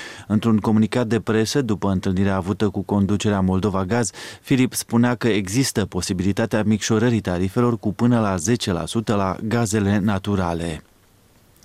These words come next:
Un incendiu s-a produs astăzi la un centru comercial de pe strada Ismail din capitală. Pompierii au reușit să stingă focul după o jumătate de oră. Cauzele incendiului încă nu sunt cunoscute și nu există informații despre mărimea pagubelor.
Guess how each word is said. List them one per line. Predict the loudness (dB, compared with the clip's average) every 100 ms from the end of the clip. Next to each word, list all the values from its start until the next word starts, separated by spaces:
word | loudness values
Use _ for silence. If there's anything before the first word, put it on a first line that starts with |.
| -14 -14 -18 -18 -14 0
Un | 4
incendiu | 4 4 2 2
s-a | 2 0
produs | 0 0 0
astăzi | -2 0 0 2
la | 2
un | 2
centru | 0 0 0
comercial | 2 2 2 0 0
de | 0
pe | -2
strada | -2 0 0
Ismail | 0 0 0 2 2 2
din | 2 0
capitală. | 0 -2 -2 -4 -4 -4 -6 -4
Pompierii | 0 0 2 4 4
au | 4
reușit | 4 2 0 0
să | 0
stingă | 0 2 2 2 0
focul | -2 -2 0
după | 0 0
o | 2
jumătate | 2 2 2 0 -2 0
de | 0
oră. | 0 -2 -6 -10 -18 -16 -16 -4
Cauzele | 0 2 2 2 2
incendiului | 2 0 0 2 2
încă | 2 2 2
nu | 2
sunt | 2 0 0
cunoscute | 2 0 0 -4 -2
și | 0 4
nu | 4
există | 4 2 0 0 0
informații | 0 0 2 2 2 0
despre | 0 0 0
mărimea | 2 4 4 2 0
pagubelor. | 0 -2 -2 -2 0 0 -2